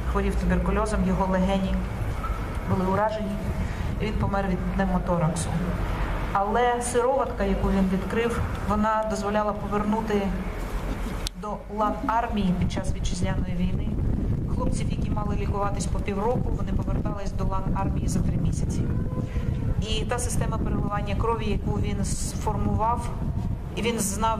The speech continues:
відчував, що буде війна в тридцять сьомому році, вона зда-, дозволила зберегти мільйони життів. Він для мене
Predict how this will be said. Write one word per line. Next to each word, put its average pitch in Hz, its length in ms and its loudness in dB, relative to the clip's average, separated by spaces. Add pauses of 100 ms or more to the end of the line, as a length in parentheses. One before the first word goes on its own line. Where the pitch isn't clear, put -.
відчував, 202 480 0
що - 160 -2
буде 196 220 0
війна 196 340 0
в - 80 -4
тридцять - 260 -2
сьомому 202 320 -2
році, 196 260 -2
вона 185 200 0
зда-, 180 420 0
дозволила 208 440 2
зберегти 190 440 0
мільйони 196 520 2
життів. 170 360 0 (960)
Він 269 240 2
для 247 140 2
мене 240 240 0